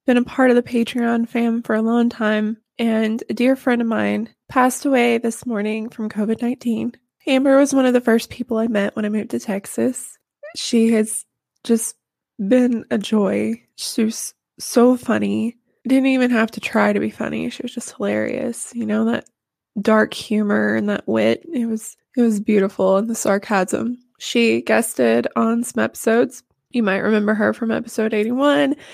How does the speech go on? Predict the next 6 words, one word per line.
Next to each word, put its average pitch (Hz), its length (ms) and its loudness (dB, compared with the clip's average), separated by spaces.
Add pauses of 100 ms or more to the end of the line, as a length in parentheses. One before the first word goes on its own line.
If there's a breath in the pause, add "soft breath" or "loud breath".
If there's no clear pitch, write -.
(180 loud breath)
She - 160 -8
talked 220 320 -2
about 220 580 -2 (480)
Jazzland 233 840 2
and 220 100 -4
Katrina. 220 720 -6